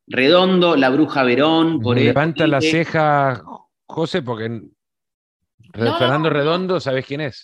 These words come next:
Speaker 3: No, sí, sí, por eso digo, por eso, por eso me, me
Speaker 2: Ah.
Speaker 3: sorprende que él
Speaker 2: Ah, vale.
Speaker 3: concuerde con vos,
Speaker 1: <laughs>
Speaker 3: que después diga la Bruja Verón, me parece casi una falta de respeto a
Speaker 2: A mí
Speaker 3: esa
Speaker 2: me parece,
Speaker 3: figura.
Speaker 2: yo,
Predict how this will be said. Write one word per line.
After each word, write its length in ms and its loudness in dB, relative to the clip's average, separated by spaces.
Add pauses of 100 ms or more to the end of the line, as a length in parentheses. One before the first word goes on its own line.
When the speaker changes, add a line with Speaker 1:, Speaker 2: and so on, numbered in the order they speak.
(120)
Speaker 3:
No, 300 -4
sí, 200 -10
sí, 260 -10
por 140 -12
eso 160 -8
digo, 240 0
por 80 -10
eso, 320 -10
por 100 -14
eso 180 -8
me, 360 -8
me 100 -2
Speaker 2:
Ah. 40 -2
Speaker 3:
sorprende 500 -12
que 160 0
él 60 0
Speaker 2:
Ah, 420 -2
vale. 220 -10
Speaker 3:
concuerde 480 2
con 180 2
vos, 160 4
Speaker 1:
<laughs> 720 -2
Speaker 3:
que 80 -6
después 260 -4
diga 200 2
la 160 2
Bruja 360 -2
Verón, 360 2
me 120 -12
parece 280 -10
casi 280 -4
una 180 -8
falta 220 -4
de 60 0
respeto 800 -4
a 120 -2
Speaker 2:
A 120 -2
mí 60 0
Speaker 3:
esa 100 0
Speaker 2:
me 80 -2
parece, 280 -2
Speaker 3:
figura. 220 -6
Speaker 2:
yo, 100 -4